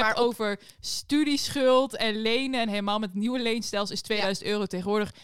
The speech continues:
Speaker 1: is helemaal niks.
Speaker 2: Nee, precies. Nee, ik heb, eh, een studieschuld van vijftigduizend euro.
Speaker 1: Ja.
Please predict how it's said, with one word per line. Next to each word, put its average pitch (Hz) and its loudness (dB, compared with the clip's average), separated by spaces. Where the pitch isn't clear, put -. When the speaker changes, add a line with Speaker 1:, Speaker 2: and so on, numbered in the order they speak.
Speaker 1:
is - -8
helemaal 220 -2
niks. 170 -8
Speaker 2:
Nee, 185 -2
precies. - -8
Nee, 214 -2
ik 226 -10
heb, 254 -14
eh, 202 -8
een 151 -8
studieschuld 208 -10
van 190 -12
vijftigduizend 196 -10
euro. 175 -10
Speaker 1:
Ja. - -14